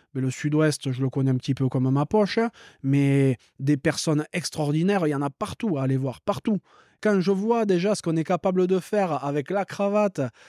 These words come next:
dans le Sud-Ouest, je me dis, si on l'ouvre vraiment au niveau national, mais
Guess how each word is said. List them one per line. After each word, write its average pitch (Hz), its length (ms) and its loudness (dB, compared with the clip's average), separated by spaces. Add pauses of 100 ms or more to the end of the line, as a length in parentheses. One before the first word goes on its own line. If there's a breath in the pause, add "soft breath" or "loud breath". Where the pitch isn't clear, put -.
(160 loud breath)
dans 196 220 0
le 151 100 4
Sud-Ouest, 220 600 0 (260 soft breath)
je 131 100 -4
me 143 100 0
dis, 185 140 0
si - 180 -2
on 151 120 2
l'ouvre 151 280 2
vraiment 190 420 0
au 160 180 2
niveau 139 240 2
national, 180 580 0
mais 127 640 -8